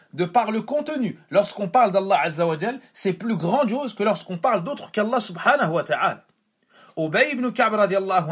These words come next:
anhu, ainsi que les compagnons savaient que ce qu'il y avait de plus noble dans le Coran était la connaissance d'Allah à travers sa description, ses noms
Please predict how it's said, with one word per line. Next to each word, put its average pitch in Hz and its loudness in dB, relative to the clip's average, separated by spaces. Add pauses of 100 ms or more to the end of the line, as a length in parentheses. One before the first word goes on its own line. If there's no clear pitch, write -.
anhu, 135 -4 (420)
ainsi 170 -2
que 220 -2
les 202 4
compagnons 220 2
savaient 214 2
que 202 -4
ce 180 -6
qu'il 196 -6
y 190 2
avait 180 2
de 170 -2
plus 165 -8
noble 240 0
dans 202 0
le 185 -2
Coran 170 -2
était 156 -2
la 156 2
connaissance 160 -4
d'Allah 147 -2 (200)
à 147 0
travers 160 0
sa 151 0
description, 151 -8
ses - -6
noms 151 -8